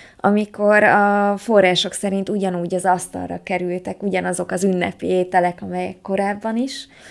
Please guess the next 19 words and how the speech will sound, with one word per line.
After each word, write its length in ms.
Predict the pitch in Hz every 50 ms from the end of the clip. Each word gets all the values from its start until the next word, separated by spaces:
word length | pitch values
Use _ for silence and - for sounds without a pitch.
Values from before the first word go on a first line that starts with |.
| - - - - - - _ -
Bár 320 | - - 202 208 202 208 196
volt, 260 | 208 214 208 208 208
hogy 100 | 202 202
a 60 | 196
családapa 640 | 190 - 190 185 175 175 180 180 190 196 - 202 185
már 200 | 180 180 180 175
hiányzott 600 | 175 180 180 180 180 185 180 180 190 180 - -
az 140 | 202 190 190
asztal 640 | 185 185 175 - - - 185 175 180 185 185 180 -
mellől, 500 | - 185 180 180 185 190 202 214 220 220
de 120 | - 208
még 180 | 196 196 196 190
biztosítani 800 | 190 196 190 180 - - - - - 185 180 - 180 175 175 175
tudták 640 | 175 185 175 165 - _ - 185 175 175 175 - -
a, 320 | - 185 180 175 175 175 175
a 500 | 180 - - 180 180 180 175 175 175 175 - - - 180
boltok 520 | 180 180 185 175 180 175 - - 180 -
ezeket 460 | 185 180 - 190 - - 190 - -
a, 200 | 185 180 180 180